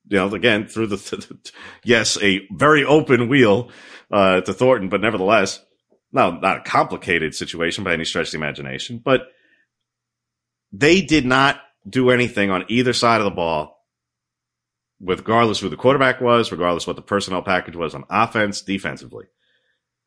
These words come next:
They did not do anything complex or complicated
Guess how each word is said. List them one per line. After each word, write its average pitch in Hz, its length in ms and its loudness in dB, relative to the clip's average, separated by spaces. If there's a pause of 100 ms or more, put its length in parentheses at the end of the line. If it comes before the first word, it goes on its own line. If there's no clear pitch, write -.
(380)
They 113 320 2
did 107 220 -2
not 107 280 0
do 107 160 -4
anything 87 480 -4
complex 85 640 -4
or 80 140 -8
complicated 73 720 -8